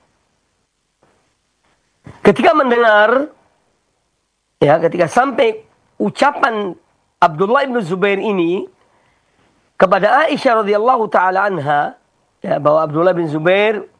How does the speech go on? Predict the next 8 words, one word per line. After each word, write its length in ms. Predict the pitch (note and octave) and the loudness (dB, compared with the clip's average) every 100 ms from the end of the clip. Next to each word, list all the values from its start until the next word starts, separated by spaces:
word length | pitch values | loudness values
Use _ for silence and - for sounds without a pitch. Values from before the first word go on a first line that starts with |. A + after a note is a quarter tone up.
| _ _ _ _ C#3+ | _ _ _ _ -2
mengatakan 640 | D3 D3+ E3+ F#3+ G3 F3+ | 0 0 0 0 -2 -2
agar 400 | D#3 C#3+ D3+ F3 | -4 0 0 2
Aisyah 240 | G3 - | 0 0
berhenti 560 | F3+ E3+ F#3 G3+ G#3+ C3+ - _ | 0 0 -4 -4 -4 -6 -12 _
dari 640 | - - D3 E3+ F#3+ G#3 F4+ _ - | -4 0 2 0 0 -2 -6 _ -4
menjual 400 | D#3+ D3 D#3+ F#3+ | -2 0 4 4
rumah 320 | D#3+ F3 F3+ | 4 2 2
itu, 320 | G3+ - E3 | 0 0 0